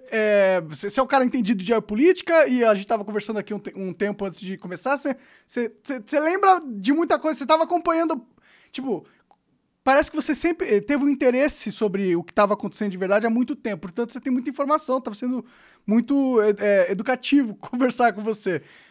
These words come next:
Mas a gente tava falando sobre, eh, quem, quais são os ciclos de poder que hoje, eh, comandam a política brasileira, né? Aí você tava falando do, do golpe,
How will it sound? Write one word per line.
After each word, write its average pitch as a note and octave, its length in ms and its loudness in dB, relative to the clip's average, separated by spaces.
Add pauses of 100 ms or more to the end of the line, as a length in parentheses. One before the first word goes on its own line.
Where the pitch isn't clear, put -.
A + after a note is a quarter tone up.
(120)
Mas A#3+ 120 4
a - 20 0
gente D#4 140 -4
tava E4+ 160 4
falando D#4+ 260 0
sobre, E4 400 -2
eh, B3 240 4
quem, D4+ 420 -4 (380)
quais C#4 260 2
são C#4+ 220 -4
os - 160 -6
ciclos D4 320 -4
de A3 80 -2
poder A3+ 480 0
que A#3 140 -6
hoje, A3 320 -2 (340)
eh, D#3 560 -2 (420)
comandam D4 420 2
a B3+ 80 4
política A3+ 460 -4
brasileira, E3+ 560 -4
né? D#3 240 -4
Aí D#3+ 120 0
você E3 80 -12
tava G#3+ 140 -4
falando F3 320 -10
do, - 0 -
do E3 180 -12
golpe, A3+ 460 2